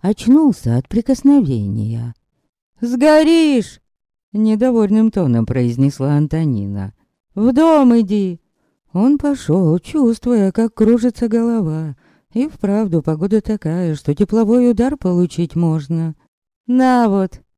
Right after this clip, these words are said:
В доме Антонина сунула старую эмалированную кружку. "Пей!" Выпил, не спрашивая, что пьет. Кислое, холодное,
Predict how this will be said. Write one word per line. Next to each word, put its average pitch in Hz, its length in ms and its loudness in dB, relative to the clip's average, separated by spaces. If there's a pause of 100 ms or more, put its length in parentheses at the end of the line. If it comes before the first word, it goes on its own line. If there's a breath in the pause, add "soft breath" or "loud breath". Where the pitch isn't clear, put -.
(460)
В 196 140 -2
доме 233 300 4
Антонина 139 560 2
сунула 135 520 0
старую 143 680 -4
эмалированную 185 800 0
кружку. 101 720 -10 (400)
"Пей!" 247 600 2 (840)
Выпил, 240 600 0
не 240 160 2
спрашивая, 202 720 -2
что 220 300 -4
пьет. 175 460 -6 (480)
Кислое, 175 760 -2
холодное, 165 1160 -2